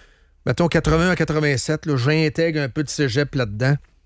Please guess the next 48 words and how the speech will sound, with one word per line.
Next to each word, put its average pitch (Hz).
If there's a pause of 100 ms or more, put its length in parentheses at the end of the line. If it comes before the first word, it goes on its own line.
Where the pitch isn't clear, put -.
(240)
Moi, 180
j'étudiais, 147
Walkman 156
sur 156
la 139
tête, 143
puis 120
moi, 127
je 120
me 147
souviens 233
très 294
bien, 311
comme 247
si 240
c'était 220
hier, 233
la 180
boule 202
dans 190
l'estomac, 175 (300)
examen 185
du 165
ministère. 165 (500)
Hey, 156
il 156
faut 190
se -
préparer 180
parce -
que 208
c'est 165
chronométré. 196
Hein, 120
moi, 151
je 131
capotais. 151 (880)
C'est -
chronométré. 214
Dans 190
le 214
gymnase, 190
t'as 180
pas 160
le 170
droit 180
de -
parler. 185